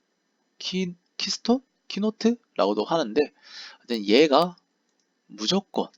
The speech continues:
이걸로 바뀐다는 뜻입니다. 그, 그 외 이 레귤러 일 리들은 이런 자그마한 것들 있죠. 이런 자그마한 것들을 레귤러라 하고, 이 금태의 작은 것들을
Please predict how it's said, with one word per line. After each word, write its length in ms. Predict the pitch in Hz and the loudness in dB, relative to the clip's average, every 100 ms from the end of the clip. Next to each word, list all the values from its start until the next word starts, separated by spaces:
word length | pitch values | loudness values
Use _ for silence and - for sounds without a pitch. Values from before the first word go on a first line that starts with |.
| - | -8
이걸로 280 | 113 120 | -2 0
바뀐다는 680 | 131 87 - 127 131 127 127 | 0 -6 -6 -6 -4 -6 -8
뜻입니다. 560 | - 104 131 110 90 - _ _ | -4 -2 -2 -4 -6 -8 _ _
그, 180 | - 101 - | -8 -8 -6
그 280 | - 135 117 | 0 2 6
외 240 | 117 101 _ | 4 4 _
이 200 | 107 101 | -2 0
레귤러 600 | 92 107 147 151 143 143 | 0 0 0 2 2 2
일 240 | - 147 117 | 0 0 0
리들은 460 | 101 107 107 123 - _ _ _ _ - | -2 -2 -2 -2 -6 _ _ _ _ -8
이런 300 | 104 110 110 | -4 -2 -4
자그마한 720 | - - 98 143 180 165 160 | -6 -4 0 0 0 0 -2
것들 400 | 143 - - 90 - _ | -4 -6 -6 -8 -10 _
있죠. 460 | - - 104 90 71 | -18 -6 -2 -2 -4
이런 200 | 107 107 | -10 -10
자그마한 480 | - 101 127 139 147 | -8 -4 0 0 -2
것들을 480 | 139 139 143 131 87 | -4 -2 -2 -2 -4
레귤러라 520 | 90 117 131 117 104 | -6 -4 -2 -2 -2
하고, 440 | 95 127 101 117 - - - - | -2 -2 -2 -2 -6 -20 -20 -18
이 220 | - 110 110 | -8 -6 -6
금태의 600 | - 120 - 143 151 147 | -10 -14 -6 0 0 0
작은 460 | - - 104 160 | -4 -6 -4 -4
것들을 500 | 170 170 127 95 139 | -4 -2 -2 0 -2